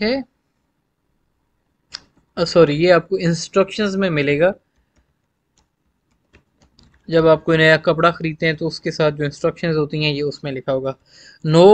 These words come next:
parking जो है, it is sign board, ठीक है, साइन बोर्ड लगा होता है। Gone to lunch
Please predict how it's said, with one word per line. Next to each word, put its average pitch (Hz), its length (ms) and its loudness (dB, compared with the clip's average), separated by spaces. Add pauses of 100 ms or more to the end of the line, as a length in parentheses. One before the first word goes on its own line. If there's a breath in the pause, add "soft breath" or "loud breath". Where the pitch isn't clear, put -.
(160)
parking 190 400 2
जो 185 120 0
है, 185 240 4
it 156 60 -4
is 156 160 0 (220)
sign 175 440 0
board, 170 380 0
ठीक 170 260 -6
है, 170 120 0
साइन 160 300 -6
बोर्ड 160 220 -4
लगा 156 140 -4
होता 151 280 -4
है। 151 140 -6 (960 soft breath)
Gone 170 560 0
to 202 160 0
lunch 170 460 2